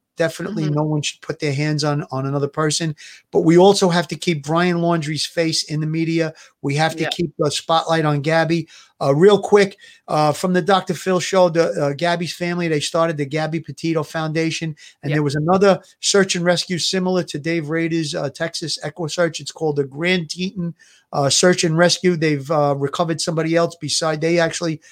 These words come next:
Speaker 1: helped recover Gabby's remains. And, uh, Doctor, Doctor Phil was talking about making donations. I'm gonna make a donation myself to both of those foundations. And, uh,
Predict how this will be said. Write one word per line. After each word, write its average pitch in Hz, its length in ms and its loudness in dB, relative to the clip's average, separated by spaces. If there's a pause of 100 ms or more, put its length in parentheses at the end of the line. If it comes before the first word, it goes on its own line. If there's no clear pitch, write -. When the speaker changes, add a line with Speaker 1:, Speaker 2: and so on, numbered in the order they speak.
(120)
Speaker 1:
helped 160 260 -2
recover 156 360 -2
Gabby's 151 440 -2
remains. 156 680 -2 (320)
And, 139 280 -2
uh, 135 300 2 (340)
Doctor, 151 480 0
Doctor 143 380 -4
Phil 165 280 2
was 147 180 0
talking 151 300 -2
about 147 240 -2
making 151 320 -2
donations. 147 520 -2
I'm 139 120 -2
gonna 143 100 -2
make 147 220 -2
a 151 40 -6
donation 147 460 -2
myself 156 480 0
to 135 100 -10
both 170 320 4
of 175 60 2
those 165 180 0
foundations. 175 800 -4 (420)
And, 151 300 0
uh, 143 300 4